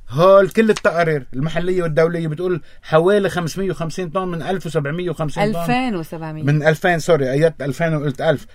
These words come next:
Speaker 1: ألفين وسبعمية وخمسين. يتصور هذا اللي انفجر بعد في أقوى ست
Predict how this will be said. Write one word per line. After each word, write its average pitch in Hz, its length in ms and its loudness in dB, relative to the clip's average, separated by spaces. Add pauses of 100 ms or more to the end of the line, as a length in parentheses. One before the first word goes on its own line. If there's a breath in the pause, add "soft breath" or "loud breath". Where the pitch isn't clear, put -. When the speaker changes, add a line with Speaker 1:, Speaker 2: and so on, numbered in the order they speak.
(120)
Speaker 1:
ألفين 175 260 2
وسبعمية 160 420 0
وخمسين. 143 440 -2
يتصور 190 540 4
هذا 175 260 2
اللي 170 120 -4
انفجر 175 480 2 (280 loud breath)
بعد 160 280 2
في 196 220 -2
أقوى 180 280 0
ست 196 180 -6